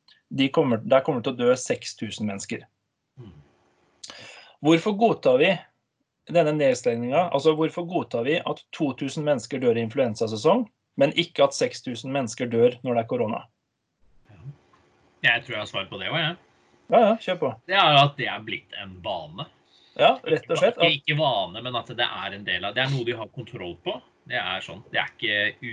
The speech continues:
Speaker 2: usikkert. Det er innenfor normalen.
Speaker 1: Ja, rent sånn, jeg håper å si, prosedyremessig, så kan jeg vel være enig med deg at, eh, vi har nå fått influensavaksine som vi, som vi blir gitt årlig,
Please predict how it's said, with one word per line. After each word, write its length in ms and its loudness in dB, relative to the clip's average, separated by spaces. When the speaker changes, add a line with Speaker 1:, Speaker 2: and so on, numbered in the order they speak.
Speaker 2:
usikkert. 600 -12
Det 60 0
er 160 -2
innenfor 520 -6
normalen. 600 -6
Speaker 1:
Ja, 300 8
rent 400 0
sånn, 280 -2
jeg 160 2
håper 140 -4
å 20 -10
si, 160 -4
prosedyremessig, 1120 -4
så 140 -4
kan 180 -2
jeg 140 2
vel 100 2
være 240 0
enig 320 -4
med 160 -8
deg 140 0
at, 360 -2
eh, 440 2
vi 180 0
har 160 6
nå 160 4
fått 240 -2
influensavaksine 1200 2
som 160 -2
vi, 480 0
som 160 0
vi 160 2
blir 160 2
gitt 240 -4
årlig, 380 4